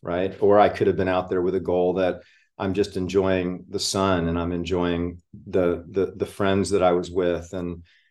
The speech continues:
um, the exercise that I was getting at, right? And so the,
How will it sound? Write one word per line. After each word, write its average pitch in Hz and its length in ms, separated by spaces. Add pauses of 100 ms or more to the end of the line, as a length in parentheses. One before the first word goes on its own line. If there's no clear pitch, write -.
(260)
um, 92 300
the 101 160
exercise 95 680
that 95 80
I 90 80
was 82 160
getting 95 480
at, 85 240
right? 95 280
And 98 200
so 92 420 (640)
the, 98 480